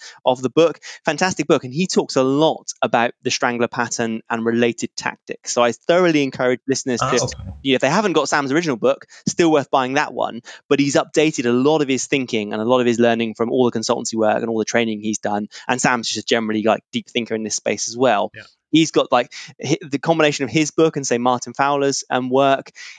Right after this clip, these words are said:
Speaker 1: It's, it's really nice as a, as a sort of conceptual pattern. And then where people like me and other folks sort of build on this is we give you perhaps more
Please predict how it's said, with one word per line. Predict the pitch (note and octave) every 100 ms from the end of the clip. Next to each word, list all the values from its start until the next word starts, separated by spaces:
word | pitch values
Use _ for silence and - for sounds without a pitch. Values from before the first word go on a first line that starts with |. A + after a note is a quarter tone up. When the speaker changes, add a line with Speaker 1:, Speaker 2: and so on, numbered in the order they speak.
| -
Speaker 1:
It's, | C3+ -
it's | C#3+ -
really | C3+ D3 C#3 C3
nice | B2 A#2+ A#2 - - - -
as | A#2+ A2+
a, | A2 A2+ G#2+ _ _ -
as | A#2+
a |
sort | A#2 B2+
of | -
conceptual | D3 - E3+ - C#3+ C3
pattern. | - A#2+ - - - - - -
And | C3
then | C3+ C3+
where | C3+
people | B2+ F3+ D#3
like | C3
me | D#3 D3+
and | C#3
other | D3+
folks | - C#3 -
sort | C3+
of | -
build | D3 D3
on | C#3+
this | D3 D3+ B2+
is | A#2+
we | C3
give | C3 B2
you |
perhaps | C3 C#3 -
more | B2+ A#2+ A#2